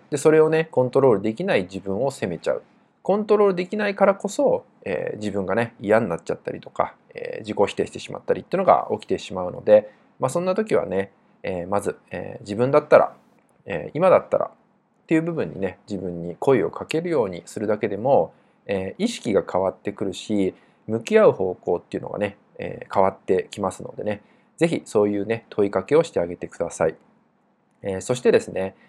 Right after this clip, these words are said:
えー、なるべく夜に悩まないことっていうのが大事かなと思います。夜っていうのはどうしてもね、ネガティブな方向に進んでしまいやすい傾向があります。で、そういう時は、えー、同じことをですね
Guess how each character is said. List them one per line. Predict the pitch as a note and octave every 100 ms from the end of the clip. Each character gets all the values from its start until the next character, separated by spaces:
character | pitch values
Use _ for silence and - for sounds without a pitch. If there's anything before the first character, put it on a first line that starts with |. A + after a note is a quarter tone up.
| _ _ -
え | F#2+
ー、 | F#2+
な | A2+
る | F3+
べ | G3
く | G3 A3 D#3+ D2+ _ _ _ _ A2+
夜 | F3+ D#4+
に | B2 D#3
悩 | F2+ F#2
ま | F#2+ G#2+
な | G2
い |
こ | - -
と | - - _
っ |
て | -
い |
う | G3+
の |
が | E2+
大 | E2+ F#2
事 | F2+
か | F2
な | F2
と | F2+
思 | F#2 -
い |
ま | -
す。 | - - - _ _
夜 | G3+ B3+
っ |
て | - -
い |
う | F2+
の | F2+
は | G2 G2+ F2
ど | G2+ E3
う |
し | -
て | D#3+
も | F#2
ね、 | E2+ F2+ B2
ネ | F3
ガ | A3+
テ | -
ィ |
ブ | G#2
な | E2
方 | - G2 F#2+
向 | - F#2
に | G2 F#2+
進 | F2 A2 -
ん | F#3
で | E3
し | -
ま | C3+ D#3+
い |
や | D#3
す | C3 F#3+
い |
傾 | C#3+ - F2+
向 | - F2+
が | F2+
あ | F2
り |
ま | F2+ F2
す。 | - - _ _ _
で、 | D3 C#3 - _
そ | - A#3
う |
い |
う |
時 | A#3+ -
は、 | G#2 F#2 D#2+ - _ _ - _ -
え | F#2+
ー、 | G#2 C#3
同 | G3
じ | G3
こ | G3 F#3+
と | G#3
を | F2
で | D3+
す | -
ね | -